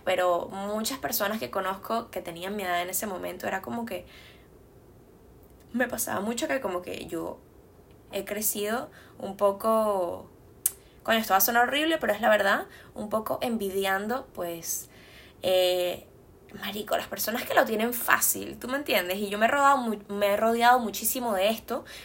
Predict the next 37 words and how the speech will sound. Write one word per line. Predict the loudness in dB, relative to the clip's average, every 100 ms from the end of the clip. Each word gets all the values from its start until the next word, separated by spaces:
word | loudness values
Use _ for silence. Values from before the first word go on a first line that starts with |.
| -6
porque, | 0 0 0 -4
pues, | -6 -6
yo | 0 4 4 2
en | 0 0
Venezuela | -2 -2 2 2
crecí | 2 -4 -4
en | -4
una | -4 -4
zona | -2 0 -2
que | -2
era | -4
como | -4 -6
que | -8 -6
bien, | -6 -6 -8 -12 -14 -20 -20 -20 -20 -12
bien | -4 2 2 2 -2 -4 -4 -6 -10 -14 -20 -20 -20 -20 -20 -20 -20 -20 -20 -20 -20 -20 -20 -20 -16
como | -8 -8 -8 -8
élite, | -8 -8 -8 -8 -12 -8
por | -8
así | -8 -8
decirlo, | -4 -4 -4 -2
así | -2 -2 -4
que | -4 -6 -6 -14 -16 -12
yo | 0 8 10 10 6 2
me | -4 -2
comparaba | -2 2 4
muchísimo | 6 4 0 0 0
y | -4
yo | -2
como | -2
que, | -2
marico, | 0 -2 -2
yo | -6
solo | -4 2 6 6 4 2
quiero | 4 4 4
tener | -4 -8 -4
veintiún | -4 -2 -2 2
años. | 2 0 -4 -8